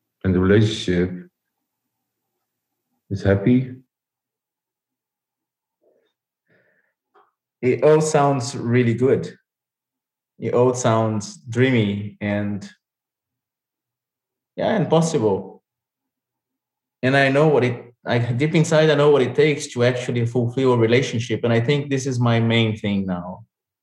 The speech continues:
Speaker 2: And it's good to say that we can be happy, that we can be this and we can be that. And there is a lot of love and all of that stuff.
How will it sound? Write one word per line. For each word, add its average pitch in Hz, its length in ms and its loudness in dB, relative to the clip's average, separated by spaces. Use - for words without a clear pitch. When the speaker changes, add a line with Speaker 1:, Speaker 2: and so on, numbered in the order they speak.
Speaker 2:
And 120 120 2
it's 120 100 2
good 139 220 0
to 123 100 -8
say 131 220 -2
that 120 100 2
we 117 140 0
can 131 360 0
be 120 140 0
happy, 123 380 0
that 117 200 -4
we 117 140 -2
can 131 300 -2
be 120 120 -2
this 113 280 -4
and 117 100 -4
we 117 80 -2
can 120 380 -2
be 113 140 -4
that. 113 280 -2
And 113 160 -4
there 113 140 0
is 113 100 -2
a 113 80 -2
lot 120 160 -2
of 123 180 -2
love 113 420 2
and 110 140 -8
all 123 200 0
of 113 160 -2
that 110 180 0
stuff. 120 400 -6